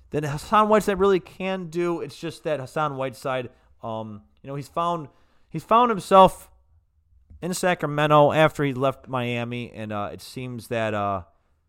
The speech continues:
he's kind of ha-, unhappy, like, where he is, and, uh, yeah, he, you know, seems like his aggression was going at Brad. Brad's aggression was going at him. Brad is not happy this season either. I, I can't sit here and say that 'cause he's just not.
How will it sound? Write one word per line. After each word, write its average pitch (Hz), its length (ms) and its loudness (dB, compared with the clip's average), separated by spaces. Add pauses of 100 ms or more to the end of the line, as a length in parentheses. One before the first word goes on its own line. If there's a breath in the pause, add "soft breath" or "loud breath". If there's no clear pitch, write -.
(180)
he's - 160 -16
kind 147 260 -4
of 117 100 -6
ha-, 120 220 -10
unhappy, 117 640 -4 (320)
like, 113 180 -12
where 113 180 -4
he 107 160 -6
is, 113 300 -8
and, 104 320 -12
uh, 104 260 -6 (260)
yeah, 262 260 -14 (140)
he, 139 80 -14
you 135 80 -18 (580)
know, 131 200 -10 (600)
seems 214 240 -2
like 202 100 2
his 160 200 0
aggression 185 480 2
was 156 100 -4
going 160 240 -2
at 160 140 -2
Brad. 143 260 6
Brad's 151 320 4
aggression 156 460 4
was 135 100 -4
going 147 300 -2
at 135 120 -2
him. 139 220 -6
Brad 139 340 0
is 113 220 -10
not 117 360 -2
happy 127 300 -2
this 123 200 -10
season 135 260 -8
either. 196 240 -12 (720)
I, 120 280 0
I 127 60 0
can't 165 220 0
sit 170 140 -2
here 160 140 -2
and 160 100 -6
say 196 160 0
that 92 220 -6 (840)
'cause 139 280 -8
he's 135 240 -8
just 139 160 -10
not. 160 340 -2